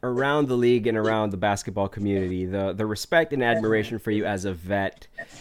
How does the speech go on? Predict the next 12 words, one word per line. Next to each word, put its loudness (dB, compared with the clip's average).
is 0
there. -4
But 2
I 0
don't 2
think -4
people, 0
if -2
I 6
did 2
a 2
quiz, 2